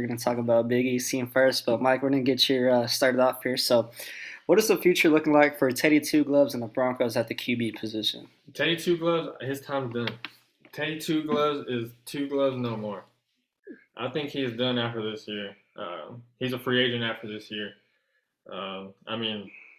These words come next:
Speaker 2: prime example is Sunday night. I don't wanna get into it. I don't wanna say anything.
Speaker 1: <laughs>
Speaker 2: I don't wanna bring it up. But Sunday night, Broncos defense did held the whole game together, and y'all could, still couldn't win.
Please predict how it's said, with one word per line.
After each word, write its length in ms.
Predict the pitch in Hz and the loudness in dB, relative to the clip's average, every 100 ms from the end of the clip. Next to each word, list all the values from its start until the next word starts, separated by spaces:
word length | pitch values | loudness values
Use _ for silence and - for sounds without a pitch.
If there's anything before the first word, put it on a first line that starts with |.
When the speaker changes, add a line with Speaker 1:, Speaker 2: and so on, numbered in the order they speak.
| - | -18
Speaker 2:
prime 220 | 120 160 180 | 2 2 2
example 500 | 143 151 180 147 131 | 0 0 2 2 0
is 120 | 123 | 0
Sunday 360 | 139 135 127 127 | -2 0 0 0
night. 220 | 147 123 - 113 | -4 -6 -10 -6
I 40 | |
don't 100 | 131 | -4
wanna 160 | 127 120 | -2 -2
get 120 | 117 | -2
into 200 | 123 123 | -4 -4
it. 120 | 110 104 | -8 -6
I 60 | 110 | -6
don't 100 | 117 | -6
wanna 160 | 110 - | 0 0
say 160 | - 123 | 0 -2
anything. 220 | 139 - - - | -2 -4 -10 -10
Speaker 1:
<laughs> 260 | 117 - 107 | -10 -10 -8
Speaker 2:
I 40 | |
don't 120 | 113 113 | -6 -6
wanna 120 | 107 | -6
bring 220 | 107 107 | -8 -8
it 80 | 107 | -6
up. 160 | 117 - | -6 -8
But 120 | - | -10
Sunday 300 | 123 123 120 | -6 -2 0
night, 280 | 127 127 123 - - _ _ _ _ _ _ _ - - | 0 -2 -4 -8 -16 _ _ _ _ _ _ _ -4 2
Broncos 360 | 139 - 139 | 2 2 0
defense 360 | 123 165 151 117 | 0 -2 -2 -4
did 320 | 120 117 117 - _ _ 135 127 _ _ _ _ _ - - | -2 -4 -4 -16 _ _ _ -20 _ _ _ _ _ -18 -4
held 280 | 151 147 127 | 0 0 0
the 80 | 123 | 0
whole 160 | 135 | 0
game 240 | 127 131 123 | 0 -2 -2
together, 400 | 104 113 95 - _ _ _ _ _ - - _ _ _ | -6 -6 -6 -10 _ _ _ _ _ -18 -18 _ _ _
and 120 | 110 | -6
y'all 120 | 117 131 | -4 -4
could, 220 | - 123 | -6 -10
still 360 | - 151 151 151 | 0 2 2 0
couldn't 280 | 117 104 | -8 -8
win. 100 | 90 | -10